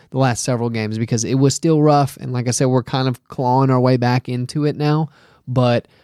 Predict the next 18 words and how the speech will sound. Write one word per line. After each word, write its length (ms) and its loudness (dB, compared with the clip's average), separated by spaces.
um, 420 -2
they, 260 4
they've 220 2
made 240 2
some 100 2
other 200 2
changes. 460 -4
But 200 -6
this, 180 4
this 220 0
Blues 320 4
game 220 2
was 180 0
a 60 2
solid 420 0
answer. 420 -4
Um, 400 -4
the, 320 -2